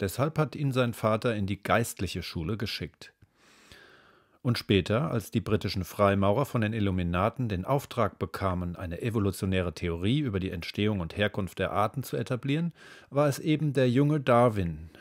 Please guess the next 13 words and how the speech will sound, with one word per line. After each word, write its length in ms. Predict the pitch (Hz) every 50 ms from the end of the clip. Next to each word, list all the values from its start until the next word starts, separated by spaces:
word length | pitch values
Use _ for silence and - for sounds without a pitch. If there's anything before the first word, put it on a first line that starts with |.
| - - -
ein 180 | - 78 73 73
Mensch 360 | 85 92 95 98 - - -
fern 320 | - 107 98 95 101 98
von 240 | - - 107 95 92
Wissenschaft, 600 | 101 98 - - 104 - - 127 135 - - - - - - - - - - _ _
und 200 | - 147 127 113
doch 320 | 120 135 139 - - - _ - - - - _ _
wurde 260 | - 113 123 127 127 127
er 320 | 123 113 110 113 117 110
zu 220 | - - - 127
ihrem 340 | - 127 107 90 92 104 127
Schöpfer 520 | 127 - - 151 127 - - - - 69 -
ernannt. 600 | - 85 69 69 71 65 64 71 - - -